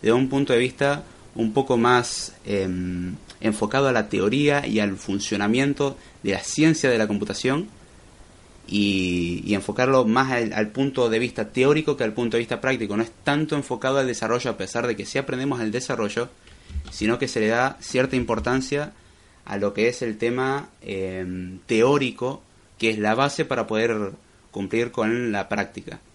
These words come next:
que es muy importante, no fundamental, pero muy importante. Bueno, acá viendo que ya están entrando en el chat,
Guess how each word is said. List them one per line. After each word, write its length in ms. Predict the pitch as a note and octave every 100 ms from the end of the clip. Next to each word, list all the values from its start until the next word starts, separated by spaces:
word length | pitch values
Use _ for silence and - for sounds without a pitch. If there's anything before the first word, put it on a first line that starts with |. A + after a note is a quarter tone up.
| -
que 100 | F#2+
es 120 | G#2
muy 240 | A2 D3
importante, 480 | D#3 D3+ D#3+ D3+ C#3
no 180 | A2+ D#3+
fundamental, 580 | - E3+ D#3 D3+ E3 E3
pero 300 | A2+ G2+ G2+
muy 140 | A#2+
importante. 460 | A#2+ A2 G#2 G2+ G#2 G#2+ - -
Bueno, 360 | - G2+ G2 F#2
acá 180 | F#2 G2
viendo 260 | G#2+ A#2
que 60 | G#2+
ya 160 | G#2 A2
están 200 | A2+ A2+
entrando 260 | A2 A#2
en 40 | A2
el 80 |
chat, 240 | A2 C#3+